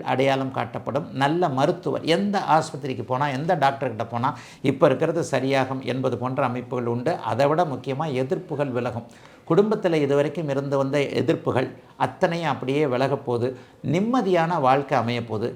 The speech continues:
கணவன் மனைவி பிரிவுகள் மறுபடியும் ஒண்ணா சேர்ந்து வாழப் போறீங்க. குழந்தைகளுக்காக தான் வாழ்க்கை என்கின்ற ஒரு உணர்வு, ஒரு நல்ல உண்மை தெரிய போகிறது. எல்லா விதத்திலும் வயதிற்கேற்றாற் போல நன்மைகள் நடக்கக்கூடிய ஒரு யோக மாதமாகவே இந்த மாதம்.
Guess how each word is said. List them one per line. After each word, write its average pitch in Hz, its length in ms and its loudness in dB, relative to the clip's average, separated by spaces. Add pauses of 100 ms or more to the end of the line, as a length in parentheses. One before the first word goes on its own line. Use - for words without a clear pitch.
(100)
கணவன் 185 400 4
மனைவி 147 280 -4 (100)
பிரிவுகள் 151 420 0 (140)
மறுபடியும் 165 460 2
ஒண்ணா 147 260 0
சேர்ந்து 135 300 0
வாழப் 131 260 4
போறீங்க. 120 280 -2 (380)
குழந்தைகளுக்காக 165 720 4
தான் 165 160 2
வாழ்க்கை 147 380 2
என்கின்ற 131 320 -2 (100)
ஒரு 131 100 0 (140)
உணர்வு, 170 320 2 (180)
ஒரு 135 140 4 (140)
நல்ல 170 260 4 (120)
உண்மை 208 240 0 (140)
தெரிய 139 220 2 (120)
போகிறது. 117 380 -2 (460)
எல்லா 214 240 6 (120)
விதத்திலும் 190 520 0
வயதிற்கேற்றாற் 160 720 2
போல 147 180 2 (140)
நன்மைகள் 170 500 0
நடக்கக்கூடிய 123 720 -4
ஒரு 117 140 0 (140)
யோக 190 340 4 (220)
மாதமாகவே 131 640 0
இந்த 120 200 -4
மாதம். 117 240 -4